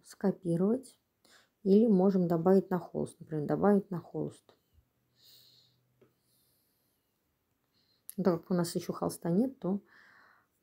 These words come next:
вначале мы должны сделать картинку. Ну, то есть вот этот текст, который я сейчас прокручиваю,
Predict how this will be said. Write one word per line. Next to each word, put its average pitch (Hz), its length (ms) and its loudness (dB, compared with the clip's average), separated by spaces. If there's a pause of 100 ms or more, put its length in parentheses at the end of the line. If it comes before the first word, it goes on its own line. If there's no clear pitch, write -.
(240)
вначале 196 440 -4
мы 175 140 0
должны 170 300 -4
сделать 175 240 -4
картинку. 160 680 -12 (100)
Ну, 190 140 0
то 196 80 2
есть 180 240 -2
вот 185 360 -2
этот 175 440 -4
текст, - 400 -4 (680)
который 165 380 -4
я 156 340 0
сейчас - 420 -12
прокручиваю, 170 840 0